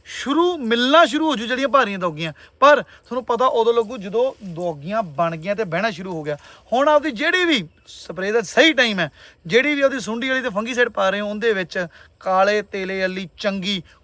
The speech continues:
ਗੁਹਾਨ ਜ਼ਰੂਰ ਪਾਈਓ। ਰੀਜ਼ਨ ਕੀ ਹੈ? ਉਹਨੇ ਉਹਦੀ ਮੋਲਟਿੰਗ ਨੂੰ ਬੰਦ ਕਰ ਦੇਣਾ। ਮੋਲਟਿੰਗ ਨੂੰ ਬੰਦ ਕਰਕੇ ਮਤਲਬ ਕਾਲੇ ਤੇਲੇ ਨੂੰ ਆਉਣ ਦੀ ਸਮੱਸਿਆ ਨਹੀਂ ਦੇਣਾ। ਫਿਰ ਵੀ ਮੈਂ ਤੁਹਾਨੂੰ ਇੱਕ ਦੌਗੀ 'ਤੇ ਛੋਟੀ ਜਿਹੀ ਦਿਖਾਉਣ ਦੀ ਕੋਸ਼ਿਸ਼ ਕਰਦਾ ਕਿ ਜੇ ਮਿਲ ਗਿਆ ਤਾਂ। ਇਹ ਮੈਂ ਨੀਚੇ ਬੈਠ ਕੇ, ਆ,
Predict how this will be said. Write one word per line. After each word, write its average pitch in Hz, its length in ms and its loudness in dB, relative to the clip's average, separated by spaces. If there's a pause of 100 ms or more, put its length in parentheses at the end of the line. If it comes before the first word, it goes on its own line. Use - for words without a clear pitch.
ਗੁਹਾਨ 175 560 4 (500)
ਜ਼ਰੂਰ 185 440 0
ਪਾਈਓ। 214 420 2
ਰੀਜ਼ਨ 233 280 -2
ਕੀ 220 220 -2
ਹੈ? 208 120 4 (340)
ਉਹਨੇ 269 180 0
ਉਹਦੀ 285 140 0
ਮੋਲਟਿੰਗ 214 520 -2
ਨੂੰ 247 120 -2
ਬੰਦ 190 180 2
ਕਰ 165 180 -4
ਦੇਣਾ। 147 160 -6
ਮੋਲਟਿੰਗ 190 320 -4
ਨੂੰ 220 80 -6
ਬੰਦ 208 160 -2
ਕਰਕੇ 214 220 -6
ਮਤਲਬ 233 180 -8
ਕਾਲੇ 196 200 0
ਤੇਲੇ 202 180 -6
ਨੂੰ 226 140 -8
ਆਉਣ 202 120 -4
ਦੀ 214 80 -10
ਸਮੱਸਿਆ 180 340 -10
ਨਹੀਂ 165 100 -8
ਦੇਣਾ। 151 120 -10 (180)
ਫਿਰ 254 140 2
ਵੀ 311 80 -2
ਮੈਂ 294 120 4
ਤੁਹਾਨੂੰ 262 200 0
ਇੱਕ 240 100 -4
ਦੌਗੀ 202 300 2
'ਤੇ 220 180 2 (260)
ਛੋਟੀ 240 260 -2
ਜਿਹੀ 269 100 2
ਦਿਖਾਉਣ 208 280 4
ਦੀ 190 80 2
ਕੋਸ਼ਿਸ਼ 196 320 2
ਕਰਦਾ 180 340 2 (320)
ਕਿ 233 80 -2
ਜੇ 202 240 4
ਮਿਲ 208 240 6
ਗਿਆ 190 220 2 (100)
ਤਾਂ। 156 240 4 (480)
ਇਹ 196 300 2
ਮੈਂ 202 120 2
ਨੀਚੇ 202 220 -2
ਬੈਠ 190 180 0
ਕੇ, 185 200 -4 (480)
ਆ, 185 340 4